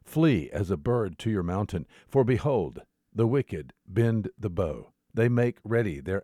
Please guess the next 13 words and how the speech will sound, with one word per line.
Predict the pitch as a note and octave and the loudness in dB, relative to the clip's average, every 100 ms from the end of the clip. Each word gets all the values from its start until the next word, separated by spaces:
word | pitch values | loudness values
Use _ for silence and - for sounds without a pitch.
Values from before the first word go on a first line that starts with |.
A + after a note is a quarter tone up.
| - | -2
arrow | A#2+ G2 D2+ - | 0 0 -2 -6
upon | - A#2+ G#2+ | -6 -2 0
the | F2+ | -2
string | - A#2+ G2+ D2+ - - - | -4 -4 -4 -6 -10 -20 -6
to | - | -2
shoot | A#2 - C#3+ C3+ - _ - | -2 0 -2 -2 -10 _ -2
in | G#2+ G2+ | 0 0
darkness | G#2 G#2+ - D2+ C2 - - - | 0 0 -2 -12 -14 -18 -20 -8
at | F#2+ | -6
the | - F#2+ | -6 -4
upright | B2 C3 F#2+ D#2+ D#2 - | -4 -2 -4 -6 -4 -2
in | G2+ | -2
heart. | D#2 F#2 D2+ - - | -2 -2 -4 -6 -20